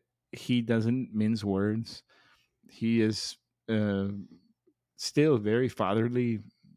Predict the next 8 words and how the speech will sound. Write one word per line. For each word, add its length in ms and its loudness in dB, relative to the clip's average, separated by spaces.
very 280 0
pastoral. 640 -2
But, 280 2
uh, 400 2
when 240 6
you 120 6
read, 440 4
like, 380 -4